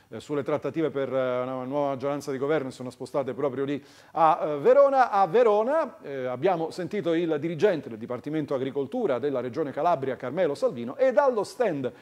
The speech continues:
calabrese è stato in visita anche uno dei Masterchef, Gio Bastianici, imprenditore, possessore di, eh, molti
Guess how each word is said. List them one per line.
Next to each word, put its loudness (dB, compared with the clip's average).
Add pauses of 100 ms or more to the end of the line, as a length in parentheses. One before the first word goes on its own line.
(200)
calabrese 4
è 2
stato 2
in -6
visita 0
anche 0
uno 0
dei 0
Masterchef, -2
Gio 2
Bastianici, 0
imprenditore, 2
possessore 0 (360)
di, 0
eh, 0
molti 0